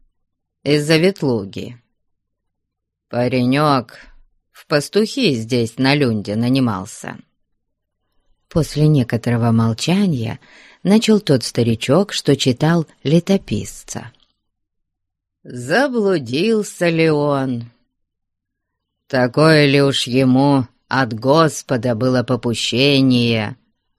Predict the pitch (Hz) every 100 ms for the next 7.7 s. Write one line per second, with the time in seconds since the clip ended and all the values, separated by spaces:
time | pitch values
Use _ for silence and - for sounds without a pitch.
0 | _ _ _ _ _ _ _ _ _ -
1 | 123 123 120 120 - 139 160 139 127 123
2 | 113 117 113 113 107 - 117 113 127 151
3 | 160 147 - 143 120 131 127 123 113 113
4 | 123 _ _ _ _ _ _ - 196 233
5 | 117 104 110 131 143 - _ _ _ _
6 | _ - 123 123 131 123 120 127 139 139
7 | 127 127 107 101 107 -